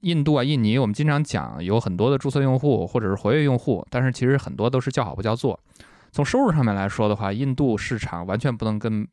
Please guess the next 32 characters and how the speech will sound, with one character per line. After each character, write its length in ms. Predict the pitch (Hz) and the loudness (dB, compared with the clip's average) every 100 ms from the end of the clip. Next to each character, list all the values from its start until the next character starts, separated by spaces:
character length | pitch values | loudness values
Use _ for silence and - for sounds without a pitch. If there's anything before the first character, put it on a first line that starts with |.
| _ _ | _ _
美 160 | 101 | -8
国 100 | - | -4
市 140 | 117 151 | -2 -2
场 100 | 95 | -2
相 220 | 92 85 | -6 -8
比， 100 | - - - - - | -12 -20 -20 -20 -8
美 80 | - | -2
国 100 | 113 | 0
市 100 | 156 | 2
场 220 | 190 110 | 2 0
的 340 | 98 104 107 104 101 98 101 | 0 0 0 -4 -10 -14 -6
收 160 | - | 2
入 260 | 135 131 104 | 4 4 2
和 300 | - 101 104 | 0 0 0
真 180 | - 120 | 0 0
正 140 | 117 | 2
用 160 | 127 131 | 2 0
户 100 | 143 | 0
的 80 | 117 | 0
质 200 | - 135 | 0 0
量 160 | 85 | -2
来 100 | 78 | -6
说 180 | 90 98 | -6 -6
的 60 | 92 | -6
话， 260 | 90 85 - | -8 -10 -10
肯 140 | - | -6
定 80 | 104 | -4
是 100 | 120 | 0
要 140 | 120 107 | 0 0
占 220 | - 117 | -2 -2
到 120 | 92 | -2
TikTok 480 | - - - 117 | -6 -8 -6 -4